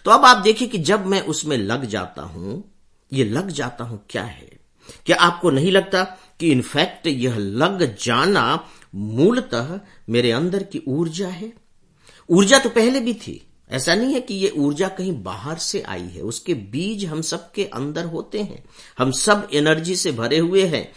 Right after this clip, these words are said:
सच पूछे तो हमारा ये शरीर ही अपने आप में पूरी तरह से एनर्जी का संगठन है, एनर्जी का एक complex form है, ये ऊर्जा ही है। लेकिन एक वक्त ऐसा आया जब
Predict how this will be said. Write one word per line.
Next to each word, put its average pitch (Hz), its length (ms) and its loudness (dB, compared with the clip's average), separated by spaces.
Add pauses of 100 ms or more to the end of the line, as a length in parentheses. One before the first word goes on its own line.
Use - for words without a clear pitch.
(240)
सच 160 180 2
पूछे 185 300 -2
तो 180 120 -6
हमारा 139 340 -2
ये 147 320 -2
शरीर 127 440 2
ही - 180 -2
अपने 156 280 -4
आप 156 260 0
में 165 140 -2
पूरी 151 200 -2
तरह 156 180 -2
से 156 260 -2 (400)
एनर्जी 151 460 6
का 151 160 -2
संगठन 156 580 0
है, 127 480 -4
एनर्जी 139 360 4
का 151 260 4
एक - 260 -8 (360)
complex - 1000 0
form 208 540 0
है, 135 180 -4 (580)
ये 135 120 -2
ऊर्जा 226 380 4
ही 233 220 -2
है। - 240 -10 (960)
लेकिन 180 240 4
एक - 280 0
वक्त 135 460 2
ऐसा 101 400 -4
आया 95 320 -8 (540)
जब 127 320 4